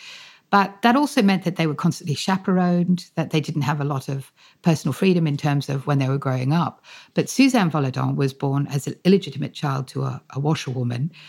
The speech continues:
who moved to Montmartre to escape from her village when she had the shame of having this illegitimate child. And she ran riot from pretty much as soon as she could walk. She was given the full reign of Montmartre. She was in and out of cafes. She was,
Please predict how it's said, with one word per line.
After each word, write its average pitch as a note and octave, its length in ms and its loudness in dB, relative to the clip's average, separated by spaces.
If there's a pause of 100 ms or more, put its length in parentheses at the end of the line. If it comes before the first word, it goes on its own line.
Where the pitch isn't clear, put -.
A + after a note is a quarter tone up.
(160)
who F#3 80 8
moved G3+ 320 8
to D#3 200 0
Montmartre C#3 680 2 (120)
to D3 140 -2
escape C#3+ 540 -2
from D3 200 0
her C3+ 80 2
village C3+ 440 -2
when B2+ 300 -4
she - 200 -6
had C3+ 140 -4
the C3 80 -6
shame C#3 340 -2
of B2+ 220 -8 (500)
having C3+ 280 0
this C3 160 -4
illegitimate C3+ 520 -6
child. C#3+ 440 -4 (400)
And F3 180 4
she B3+ 300 2
ran F#3+ 420 4
riot D#3 480 0
from C#3+ 380 -2
pretty - 200 0
much D3+ 240 -4
as C#3+ 120 -6
soon D#3+ 180 0
as D3 80 0
she - 160 -6
could C#3+ 240 -4
walk. D#3+ 260 0
She - 160 2
was G3+ 160 2
given D#3 500 0
the D#3 80 -4
full A3+ 220 2
reign D3+ 280 2
of C#3 180 -6
Montmartre. C#3 460 0
She - 160 -4
was C#3+ 120 -2
in G3+ 80 6
and F#3 120 4
out C#3+ 160 0
of C3 80 -12
cafes. C3 500 -2
She - 160 -4
was, C3+ 240 -6